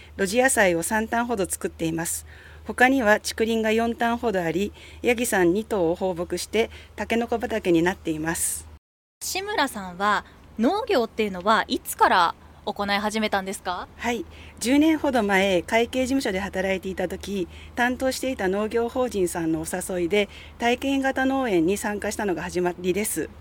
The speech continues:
Speaker 1: その後、自宅の隣の畑を借りて徐々に耕地面積を増やしていきました。
Speaker 2: じゃあ、十年前からですね、この農業というものに興味を持って少しずつ始められたということなんですけれども、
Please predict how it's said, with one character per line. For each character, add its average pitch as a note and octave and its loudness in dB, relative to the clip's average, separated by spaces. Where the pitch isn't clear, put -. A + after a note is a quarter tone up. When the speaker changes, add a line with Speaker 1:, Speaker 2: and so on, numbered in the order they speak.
Speaker 1:
そ A#3 -4
の B3 0
後、 C#4 0
自 F#3 -4
宅 A3 0
の A#3+ -2
隣 A#3 -2
の A#3 -2
畑 A3+ -4
を A3 -2
借 G#3+ -4
り G#3+ -10
て A3+ 0
徐 C4 0
々 B3 -2
に G#3 0
耕 A#3 0
地 B3 -6
面 B3 -2
積 F3 -6
を D#3+ -4
増 F3+ -6
や G#3 0
し - -8
て F3 -4
い D#3+ -2
き - -8
ま E3+ -2
し - -6
た。 B2 -12
Speaker 2:
じ A3 -2
ゃ G3+ 0
あ、 G3 -4
十 A3+ 0
年 A#3 0
前 B3 6
か G#3+ 0
ら F#3+ 0
で F3+ -6
す - -18
ね、 A3+ 2
こ A3 -2
の G3+ -4
農 A#3+ 4
業 A3+ 0
と G#3 -6
い G3 -2
う F#3+ -6
も G3 -8
の F#3 -8
に F3 -10
興 D#4 0
味 B3 2
を G3+ -2
持 G3+ -2
っ G#3+ -6
て F3+ 0
少 - -4
し B3+ -6
ず D4 -8
つ C4 0
始 G#3+ -4
め G#3 0
ら G3+ 0
れ G#3 0
た A3 2
と G3 -6
い - -6
う F#3 -8
こ F#3+ -10
と G3 -12
な F#3 -6
ん F3 -14
で - -12
す - -14
け - -12
れ - -8
ど G3 -8
も、 F#3+ -2